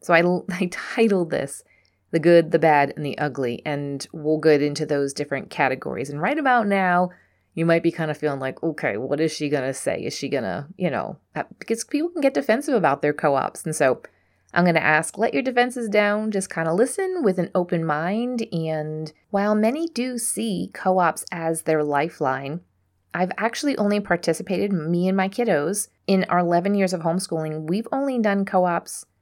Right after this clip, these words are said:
two years. And we've made it through. So it is a lifeline for some people,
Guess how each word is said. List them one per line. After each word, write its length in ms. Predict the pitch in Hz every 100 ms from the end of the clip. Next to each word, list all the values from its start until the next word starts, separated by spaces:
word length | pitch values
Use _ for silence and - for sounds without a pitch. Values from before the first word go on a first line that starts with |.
| _ _ -
two 160 | 240
years. 500 | 240 175 - - - - _ _ _ _ -
And 120 | 226
we've 200 | 233 233
made 200 | 240 254
it 180 | 247 -
through. 380 | 254 226 143 -
So 240 | - 196 - - _
it 100 | 226
is 160 | 208 208
a 80 | 254
lifeline 540 | 220 214 220 214 233
for 100 | 269
some 240 | 262 175 170
people, 400 | 170 180 370